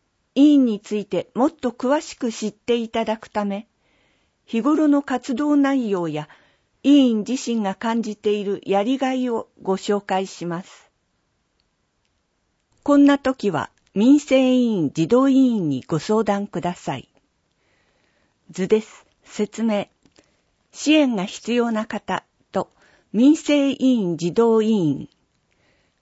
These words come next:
関係機関の関わりを矢印でつないでいます。まず、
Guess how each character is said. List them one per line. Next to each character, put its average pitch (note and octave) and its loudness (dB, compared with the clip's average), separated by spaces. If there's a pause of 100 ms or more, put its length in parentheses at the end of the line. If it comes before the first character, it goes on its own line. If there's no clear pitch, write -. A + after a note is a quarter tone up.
(120)
関 D4 2
係 C#4 0
機 - -18
関 - -4 (420)
の A#3+ -2
関 A#3 -2
わ C#4+ 2
り C4 0
を B3 2
矢 G#3+ 2
印 B3 -2
で D#3+ -2
つ - -8
な F3 0
い F#3 -4
で F#3 -2
い E3+ -2
ま D#3 -4
す。 - -20 (1600)
ま B3+ 2
ず、 F#3 -6